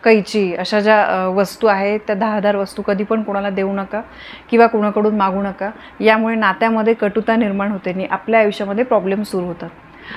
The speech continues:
तर ह्या काही गोष्टी आहे ह्या तुम्हाला लक्षात ठेवायच्या आहे. आता तुम्हाला समजलंच असेल की आपण कोणत्या प्रकारच्या वस्तू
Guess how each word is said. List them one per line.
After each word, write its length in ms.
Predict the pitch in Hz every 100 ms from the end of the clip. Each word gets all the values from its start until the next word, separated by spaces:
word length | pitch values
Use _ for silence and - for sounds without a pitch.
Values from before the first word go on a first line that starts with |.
| - -
तर 120 | 226 220
ह्या 280 | 214 226
काही 240 | 226 233 233
गोष्टी 360 | 220 214 233
आहे 320 | 220 208 208 208
ह्या 120 | 196
तुम्हाला 300 | 202 202 202
लक्षात 300 | 190 - 220
ठेवायच्या 440 | 202 196 185 190
आहे. 180 | 190 196 190 -
आता 140 | 190
तुम्हाला 300 | 202 208 202
समजलंच 460 | 208 208 208 220 214
असेल 240 | 190 196 196
की 120 | 208
आपण 300 | 190 208 202
कोणत्या 280 | 202 202 208
प्रकारच्या 420 | 208 202 196 202
वस्तू 400 | 190 - 208